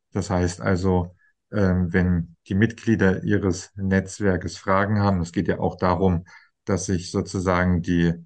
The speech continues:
Mitglieder des Netzwerkes auch untereinander unterstützen. Das ist ja auch für ihr Business-Netzwerk, äh, ein wesentlicher, äh, wesentlicher Baustein. Ähm, dann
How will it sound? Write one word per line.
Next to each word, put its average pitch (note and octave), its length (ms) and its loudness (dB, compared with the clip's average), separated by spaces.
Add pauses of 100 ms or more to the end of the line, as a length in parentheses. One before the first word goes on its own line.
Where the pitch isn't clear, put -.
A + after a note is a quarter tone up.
(260)
Mitglieder G2 540 0
des E2+ 220 0
Netzwerkes G2 760 0
auch G#2+ 260 -4
untereinander F2+ 1000 0
unterstützen. G#2 800 0
Das E2+ 140 0
ist F#2+ 160 -4
ja - 160 -4
auch F2+ 260 -6
für - 220 -8
ihr F#2+ 140 0
Business-Netzwerk, F#2+ 1080 -2
äh, F#2+ 320 0
ein G2+ 140 -2
wesentlicher, F2+ 520 0 (280)
äh, F#2+ 300 0
wesentlicher G2 760 -2
Baustein. G2+ 720 2 (600)
Ähm, F2 340 0
dann E2+ 460 -2